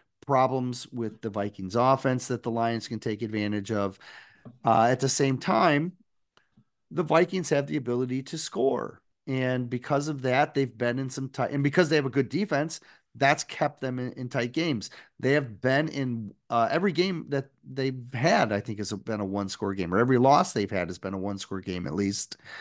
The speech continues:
And so I do think it's gonna be a little bit tighter than, uh, what we would hope for. I don't, I, I'm not expecting a, uh, a blowout like we saw against the Broncos, but at the same time,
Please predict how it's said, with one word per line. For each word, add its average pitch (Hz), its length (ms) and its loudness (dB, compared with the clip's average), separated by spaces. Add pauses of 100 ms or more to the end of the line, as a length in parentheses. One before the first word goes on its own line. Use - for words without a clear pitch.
(300)
And 127 180 6
so 127 480 6 (340)
I 147 140 4
do 139 280 8
think 139 220 2
it's 143 140 4
gonna 143 220 4
be 143 80 6
a 135 80 6
little 127 240 4
bit - 160 -2 (200)
tighter 135 520 2 (500)
than, 120 360 2
uh, 113 360 0
what 131 300 -4
we 127 100 0
would 110 140 -4
hope - 340 -6
for. 101 180 -4
I 104 80 0
don't, 120 120 -2
I, 113 160 -4
I'm 120 160 -8
not 123 180 0
expecting 123 600 -6
a, 110 220 -2
uh, 104 340 -2 (680)
a 113 80 2
blowout 113 640 6
like 110 200 -2
we 107 80 -4
saw 104 480 0
against 104 360 -8
the - 80 -16
Broncos, 117 640 -2 (560)
but 123 300 0
at 123 100 -6
the 123 80 -8
same 113 300 -4
time, 139 480 0